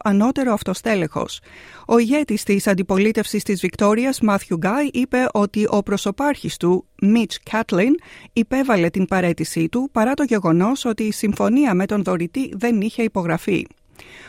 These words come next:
Ο κύριος Γκάι δήλωσε ότι θα πρέπει να υπάρχει κώδικα συμπεριφοράς για το προσωπικό της αντιπολίτευσης,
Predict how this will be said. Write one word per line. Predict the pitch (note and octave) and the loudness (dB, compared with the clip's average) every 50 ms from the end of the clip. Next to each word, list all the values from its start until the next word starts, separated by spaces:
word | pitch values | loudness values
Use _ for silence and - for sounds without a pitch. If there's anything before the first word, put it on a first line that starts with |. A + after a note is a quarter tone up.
| - - | -8 -6
Ο | G3+ | -6
κύριος | G3 - A#3 A3+ A3+ A3 G3 | -2 0 0 2 2 2 0
Γκάι | - - G#3 G#3 G#3 | 0 0 0 0 0
δήλωσε | G3+ G3 A#3+ B3+ B3+ C4 - - D4 | 0 0 0 0 0 -2 -2 0 0
ότι | C#4 B3+ - | 0 0 -2
θα | G#3+ - G3+ | -2 -4 -2
πρέπει | - - A3+ A#3+ - A3+ | 0 0 0 0 2 0
να | G#3+ G3+ F#3+ | 0 2 0
υπάρχει | F3+ - B3+ C4 C4+ A#3 - - A3 A3 | 0 -2 -2 -2 -2 -4 -4 -6 -8 -4
κώδικα | - A#3 A3 G#3+ A3 G#3 - G#3 | 0 0 0 0 -2 -2 -2 -4
συμπεριφοράς | G3+ - - F3+ F#3 F3+ E3 E3 - - F3 F3+ G#3+ B3+ D4 C#4+ - | -2 -2 -2 -2 0 0 0 0 -2 -2 -2 0 0 0 -2 -2 -2
για | - G#3 | -2 -2
το | G3 G#3 F#3+ | -2 -2 -2
προσωπικό | - F#3+ - - F#3 - F3 - - G3+ G3+ | -2 -4 -4 -4 -4 -6 -4 -2 0 0 0
της | - G3 - | -2 -4 -4
αντιπολίτευσης, | F#3+ F3 E3 F3 - E3+ F#3 B3 C#4 B3 - - - - B3+ D#4 - | -4 -2 -2 -2 -2 -2 0 0 0 -2 -2 -4 -6 -6 -6 -6 -6